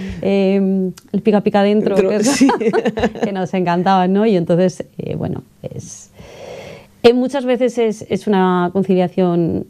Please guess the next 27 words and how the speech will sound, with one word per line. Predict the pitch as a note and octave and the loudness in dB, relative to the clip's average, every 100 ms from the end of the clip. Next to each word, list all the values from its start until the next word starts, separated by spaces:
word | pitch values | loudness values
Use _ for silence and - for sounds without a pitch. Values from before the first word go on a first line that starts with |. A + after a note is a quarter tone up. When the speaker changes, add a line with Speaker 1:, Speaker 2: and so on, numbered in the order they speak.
| _ | _
Speaker 1:
imposible, | A#3 F#3 E3+ D#3 G3+ G3 F#3 F#3+ - | 2 2 2 0 2 2 0 -4 -4
pero | E3+ | 0
yo | F3 F#3 | 2 4
ya | G3+ | 4
la | G#3 | 4
había | G3 G3 | 2 2
vivido, | F3+ F#3 F#3 F3+ F3 - | 2 2 2 2 0 -4
vivido | F#3+ F#3+ G3+ F#3 E3 - - _ _ _ _ _ _ - | 0 2 2 2 -2 -6 -20 _ _ _ _ _ _ -2
hacia | G#3 G#3 F#3+ | 0 2 2
el | |
otro | F#3 F#3+ | 2 2
lado, | G3 F#3+ F#3 F#3+ G3 - - | 2 4 2 2 0 -2 -6
eh, | E3 D#3 C#3+ C3+ - | -4 -2 -2 -4 -8
y, | - - - F#3+ D3+ D3+ E2+ - | -10 -6 -4 -2 0 -2 -4 -6
y, | |
y | G2 | -8
sabía | - D#3 C#3+ D3 | -4 0 0 0
que | D#3+ | -2
era | C#3+ | -2
así. | D3 - D3 | -2 -2 0
Yo | E3+ | 2
en | G#3 | 4
mi | |
caso | A3+ A3+ A3+ | 4 0 -2
soy | A3+ | -2
muy | G#3 G#3+ | 0 2
activa, | F#3 - G#3+ G#3+ | 0 0 2 0